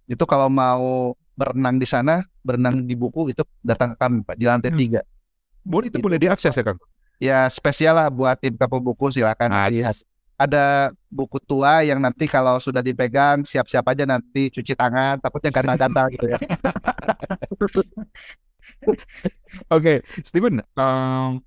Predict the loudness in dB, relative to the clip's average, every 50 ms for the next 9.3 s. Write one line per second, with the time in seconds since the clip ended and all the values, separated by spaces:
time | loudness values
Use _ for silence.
0 | _ _ _ _ -2 0 2 2 2 2 2 2 2 2 0 -2 -2 -4 -4 -6
1 | -8 -10 -14 -20 _ _ _ _ _ _ _ _ _ _ 0 0 2 2 2 2
2 | 2 2 2 0 0 -2 -2 -2 -2 -2 0 -2 -2 -2 -2 -2 0 0 -2 0
3 | 2 0 0 0 0 -2 0 0 0 0 2 2 0 0 -2 -4 -8 _ _ _
4 | _ _ _ _ _ _ _ _ _ _ -2 0 2 2 2 2 0 0 -2 -2
5 | 0 0 0 0 0 -2 0 0 2 2 2 2 0 -2 -4 -4 -4 -2 -2 -2
6 | -4 -8 _ _ _ _ _ -6 -4 -2 0 0 0 0 -2 -2 0 0 0 -2
7 | -4 -2 0 0 2 2 0 0 -2 -2 -2 -2 -2 -2 -4 -2 0 2 2 4
8 | 2 0 -2 0 0 2 4 4 2 2 2 -2 -4 -4 -4 -4 -4 -4 _ -2
9 | 0 0 0 0 0 -2